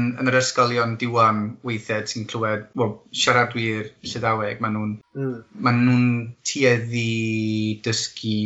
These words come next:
Speaker 1: Cymraeg weithiau ac yn teimlo'n agos i Gymru. Ond os ti'n siarad gyda'r hen bobl, weithiau 'dyn nhw
Speaker 2: Mhm.
Speaker 1: ddim hyd yn oed gwbod ble ma' Cymru.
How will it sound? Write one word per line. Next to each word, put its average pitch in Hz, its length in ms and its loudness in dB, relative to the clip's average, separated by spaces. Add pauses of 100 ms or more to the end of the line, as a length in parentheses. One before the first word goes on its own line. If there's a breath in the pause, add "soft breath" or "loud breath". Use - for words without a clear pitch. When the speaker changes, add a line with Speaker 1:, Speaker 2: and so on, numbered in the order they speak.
(160)
Speaker 1:
Cymraeg 107 520 2
weithiau 104 540 -2 (240)
ac 107 400 -2
yn 107 100 2
teimlo'n 104 380 4
agos 104 440 2 (560)
i 113 100 -6
Gymru. 107 400 4 (760 soft breath)
Ond 127 720 4 (460)
os 127 120 0
ti'n 135 140 -4
siarad 127 260 2
gyda'r 113 340 0
hen 127 320 2
bobl, 104 460 -2 (120)
weithiau 123 480 0
'dyn 131 120 2
nhw 127 120 6
Speaker 2:
Mhm. 113 40 0
Speaker 1:
ddim 117 180 0 (420)
hyd 117 280 -2
yn 117 100 2
oed 107 140 0
gwbod 113 340 -2
ble 113 160 2
ma' 107 280 2 (180)
Cymru. 104 340 0